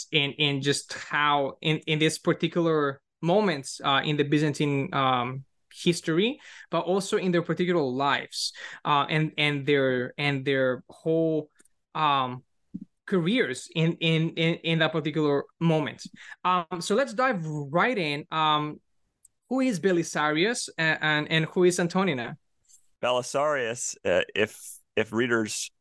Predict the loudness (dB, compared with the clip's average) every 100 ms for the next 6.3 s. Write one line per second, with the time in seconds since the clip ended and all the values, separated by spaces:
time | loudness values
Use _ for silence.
0 | -2 -2 2 2 2 0 -4 -2 -2 0
1 | 0 0 -2 -2 -4 -6 -2 -2 0 -2
2 | -2 -2 -2 0 0 2 0 -2 -6 -2
3 | -2 0 0 0 -2 -4 0 2 0 -2
4 | 0 0 0 -2 -4 0 0 0 -4 2
5 | 2 0 -2 0 0 0 -4 0 0 2
6 | 0 -2 -2